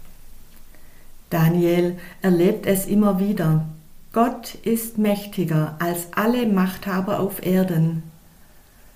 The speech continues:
Gottes Macht kommt uns Menschen freundlich entgegen, als Gnade, als Liebe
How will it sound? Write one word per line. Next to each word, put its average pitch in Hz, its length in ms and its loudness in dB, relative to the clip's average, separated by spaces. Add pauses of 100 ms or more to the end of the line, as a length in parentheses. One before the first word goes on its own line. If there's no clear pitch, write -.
(400)
Gottes 202 420 2
Macht 160 480 0 (480)
kommt 208 300 0
uns 226 320 4
Menschen 214 500 2
freundlich 196 760 0
entgegen, 165 840 0 (800)
als 170 300 -2
Gnade, 170 600 0 (1120)
als 190 320 2
Liebe 202 520 6